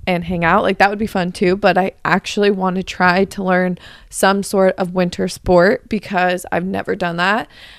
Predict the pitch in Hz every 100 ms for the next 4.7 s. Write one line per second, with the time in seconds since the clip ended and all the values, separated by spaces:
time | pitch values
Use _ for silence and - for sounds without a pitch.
0 | - _ - 202 196 190 180 220 _ _
1 | - 190 190 - 165 - 262 - - 170
2 | 175 202 196 190 175 180 - - 190 -
3 | - 185 - - - 190 185 196 - 185
4 | 202 - - 202 143 202